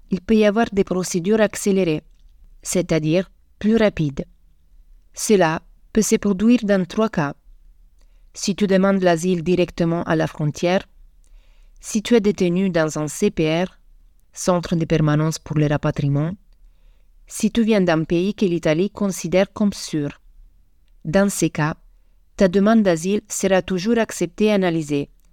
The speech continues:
mais avec des procédures plus rapides et des délais d'attente plus courts entre la manifestation de votre volonté et l'entretien à la commission. Quels sont les pays sûrs ? Albanie,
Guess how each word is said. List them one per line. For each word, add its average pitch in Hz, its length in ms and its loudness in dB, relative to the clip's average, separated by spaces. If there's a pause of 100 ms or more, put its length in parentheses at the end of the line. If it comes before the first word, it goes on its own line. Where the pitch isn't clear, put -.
(160)
mais 175 160 2
avec 180 340 0
des 170 80 0
procédures 175 540 -2
plus 226 240 0
rapides 175 440 0 (220)
et 190 60 0
des 196 140 2
délais 208 260 2
d'attente 196 460 0 (140)
plus 233 200 0
courts 226 420 -2 (280)
entre 196 280 0
la 180 100 4
manifestation 190 800 0
de 170 140 0
votre 185 320 -2
volonté 160 560 0 (160)
et 185 60 0
l'entretien 180 560 0
à 214 80 2
la 196 120 2
commission. 190 600 -4 (1700)
Quels 285 180 4
sont 226 220 0
les 175 160 2
pays 175 280 0
sûrs ? 190 460 -4 (1120)
Albanie, 190 560 2